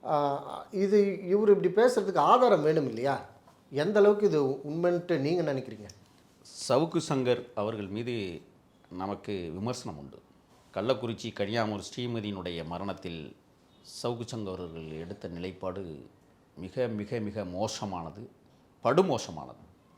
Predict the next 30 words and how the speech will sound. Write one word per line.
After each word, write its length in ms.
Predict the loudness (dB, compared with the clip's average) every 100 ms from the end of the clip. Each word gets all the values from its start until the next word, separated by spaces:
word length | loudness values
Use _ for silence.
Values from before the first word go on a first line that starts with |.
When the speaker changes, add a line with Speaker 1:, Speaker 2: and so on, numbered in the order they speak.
| -12
Speaker 2:
கைகுலுக்கிய 480 | -8 -6 -8 -4 -4
நண்பர் 300 | -4 -6 -6
தான். 200 | -8 -8 -16 _ _ _
துப்புரவு 420 | -10 -2 2 4 2
தொழிலாளர்களுடைய 1000 | -2 -2 0 0 -2 -6 -8 -8 -10 -14 -18 -12 2
வாழ்வியல் 540 | 4 4 2 -8 -14 -20 _ _ _
மிக 540 | -16 -6 -4 -4 -6 -10 -16 _
கடினமானது. 560 | -14 -12 -12 -12 -14 -16 -20 -16
ஒவ்வொரு 320 | -12 -12 -12 -10
தெருவையும் 440 | -8 -8 -8 -10
இன்னைக்கு 260 | -12 -10 -8
என்ன 120 | -8
பண்ணியிருக்காங்கன்னா, 520 | -10 -14 -14 -12 -10
நாலு 380 | -6 -2 -2 -4
தெருவுக்கு 340 | -8 -10 -10
ஒரு 100 | -8
ஆளை 120 | -8
போட்டிருக்காங்க. 500 | -10 -16 -20 -20 -20 -20 _ -8
நானும் 200 | -4 -2
அந்த 120 | -2
குற்றச்சாட்டை 500 | -6 -8 -8 -8 -8 -10 -10 -14 -18 -20 -20 _ _
வச்சிருக்கிறேன் 500 | -12 -10 -12 -16 -16 -16
தொடர்ச்சியா. 380 | -16 -14 -16 -14 -16
இப்போ 220 | -6 -4
என்ன 120 | -4
சொல்றேன்னா, 360 | -8 -14 -14 -16 -20 -20 _ -20 _
இந்த 200 | -6 4
நாலு 320 | 8 8 6
தெருவை 280 | 0 0 0
ஒரு 600 | 0 -2 -2 -4 -6